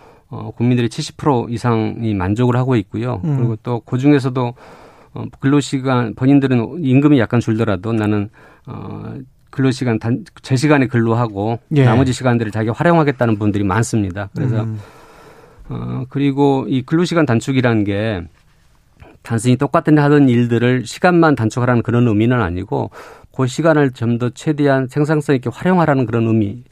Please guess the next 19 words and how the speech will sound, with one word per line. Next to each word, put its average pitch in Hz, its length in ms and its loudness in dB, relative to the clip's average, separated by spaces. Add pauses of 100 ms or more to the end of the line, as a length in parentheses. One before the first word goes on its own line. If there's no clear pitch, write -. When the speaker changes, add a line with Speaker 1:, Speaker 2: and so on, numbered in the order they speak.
Speaker 1:
그 180 60 -8
Speaker 2:
음. 151 160 0
Speaker 1:
질적인, 151 560 4 (560)
어, 113 440 -6 (220)
성장을 160 420 0
할 156 60 0
수 - 120 -2
있도록 127 260 0
하는 117 140 2
계기로 156 320 2
삼으라는 123 380 0
그런 117 200 0
의미라고 104 640 0
저는 107 200 -6
보고 98 240 -6
있습니다. 104 200 -10
Speaker 2:
생산성은 151 600 0
최대한 156 320 0
높이면서. 123 500 -2